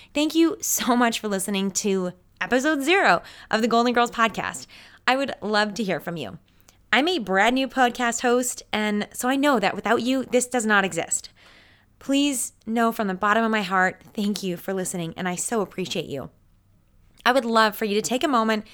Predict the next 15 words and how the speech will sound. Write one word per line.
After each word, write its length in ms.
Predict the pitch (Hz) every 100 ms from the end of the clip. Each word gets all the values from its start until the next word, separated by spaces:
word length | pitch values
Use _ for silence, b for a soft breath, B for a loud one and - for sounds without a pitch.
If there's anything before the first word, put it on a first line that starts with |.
| B B B
to 80 | -
subscribe 560 | - 220 - 285 294 175
so 120 | 220
you 140 | 202
don't 280 | 185 208 240
miss 160 | 226 214
an 60 |
episode, 460 | 185 175 170 170 170 B B B
and 120 | 208 208
make 160 | 220
sure 180 | - 240
you 120 | 214
leave 180 | 196 185
a 80 | 180
review. 300 | 180 160